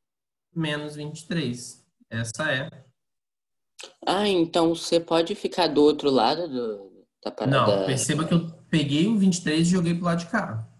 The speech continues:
Speaker 2: Ah, então você pode fazer isso.
Speaker 1: Você,
Speaker 2: Hum.
Speaker 1: você tem que fazer isso. Sempre tem que estar igualado a zero. Se não tiver igualado a zero, vai dar merda.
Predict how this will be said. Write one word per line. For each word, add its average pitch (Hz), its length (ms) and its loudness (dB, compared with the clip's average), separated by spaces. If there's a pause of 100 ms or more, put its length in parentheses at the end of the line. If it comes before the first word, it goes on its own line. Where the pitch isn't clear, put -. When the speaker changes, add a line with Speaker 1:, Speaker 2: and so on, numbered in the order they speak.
(800)
Speaker 2:
Ah, 175 680 2
então 131 200 -6
você - 140 -10 (100)
pode 127 520 -2
fazer 104 240 -12
isso. 101 260 -14
Speaker 1:
Você, 110 60 -8
Speaker 2:
Hum. 151 920 -2
Speaker 1:
você 117 240 -2
tem 185 240 2
que 254 80 -2
fazer 240 280 0
isso. 135 240 -4
Sempre 220 480 -2
tem 247 100 0
que 226 60 2
estar 208 140 0
igualado 190 360 0
a 220 60 -2
zero. 147 240 0
Se - 120 -6
não 151 140 0
tiver 214 200 -2
igualado 175 280 0
a 156 60 -4
zero, 147 220 -4
vai 156 100 -10
dar 185 100 -2
merda. 110 500 -8